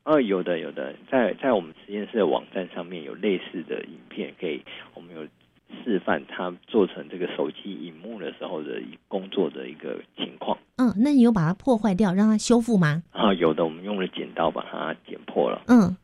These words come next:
Speaker 1: 它再自己修复成原本的样子。
Speaker 2: 啊，原来电影演的是真的耶！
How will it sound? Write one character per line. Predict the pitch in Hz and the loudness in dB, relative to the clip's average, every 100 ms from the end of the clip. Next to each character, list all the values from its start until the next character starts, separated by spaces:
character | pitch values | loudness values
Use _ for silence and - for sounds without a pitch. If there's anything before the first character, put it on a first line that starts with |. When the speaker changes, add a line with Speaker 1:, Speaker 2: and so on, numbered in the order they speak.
| _ | _
Speaker 1:
它 | - 80 76 - | -12 -10 -10 -10
再 | 85 80 - | -8 -8 -12
自 | - | -20
己 | - - _ | -20 -20 _
修 | - - 87 | -2 4 4
复 | 82 87 73 | 2 -2 -2
成 | - - - - - | -2 -6 -8 -20 -12
原 | 90 90 | -4 -4
本 | 78 - | -4 -8
的 | |
样 | 58 101 | -4 -6
子。 | 73 - _ _ _ _ _ 247 | -6 -16 _ _ _ _ _ -4
Speaker 2:
啊， | 254 220 165 | -2 0 0
原 | 190 208 | 2 2
来 | 233 233 | 4 0
电 | - 311 285 | 0 2 6
影 | 202 170 220 | 6 6 6
演 | 208 151 | 6 4
的 | |
是 | 165 220 | 4 2
真 | - 247 294 | 4 4 6
的 | 240 | 6
耶！ | 156 151 160 | 4 0 -4